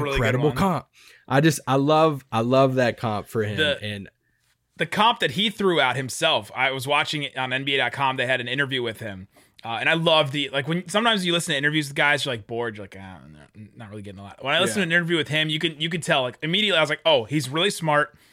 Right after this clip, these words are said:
Speaker 1: He was a talker. He leadership. He, like, felt a really, he felt like s-, responsibility to those guys at Arkansas. He really wanted to step up as a leader that year. You could tell in, like, all the clips that he was, they, they were playing.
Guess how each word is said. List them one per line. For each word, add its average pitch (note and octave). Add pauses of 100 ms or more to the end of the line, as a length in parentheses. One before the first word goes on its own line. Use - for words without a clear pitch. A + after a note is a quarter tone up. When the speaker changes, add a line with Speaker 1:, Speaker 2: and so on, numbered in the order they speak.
(140)
Speaker 1:
He E3+
was E3
a D3
talker. D#3+
He D3+
leadership. D#3
He, C#3
like, C#3+
felt D#3
a D3
really, D#3+ (720)
he C3+
felt E3
like D3
s-, -
responsibility D3
to C#3+
those C3+
guys C3+
at B2
Arkansas. B2+
He B2
really C3+
wanted B2+
to B2
step C3
up B2
as A2
a G#2
leader B2
that A#2
year. A#2+
You A#2
could A2
tell B2
in, A#2+
like, A2
all A#2
the A2+
clips B2
that A#2+
he A#2+
was, A2+
they, A#2
they A#2
were A2+
playing. A#2